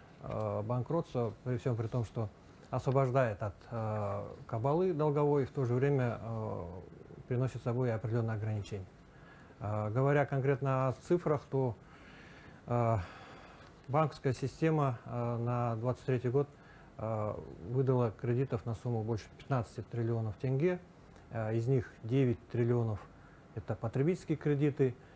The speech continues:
из них, э, при этом рост,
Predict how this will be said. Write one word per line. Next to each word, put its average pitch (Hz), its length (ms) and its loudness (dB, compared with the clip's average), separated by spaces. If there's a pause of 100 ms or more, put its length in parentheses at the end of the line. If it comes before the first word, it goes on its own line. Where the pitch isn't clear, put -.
(220)
из 113 160 0
них, 131 320 2 (1500)
э, 120 240 -2 (1600)
при 147 140 6
этом 131 220 4
рост, 143 280 4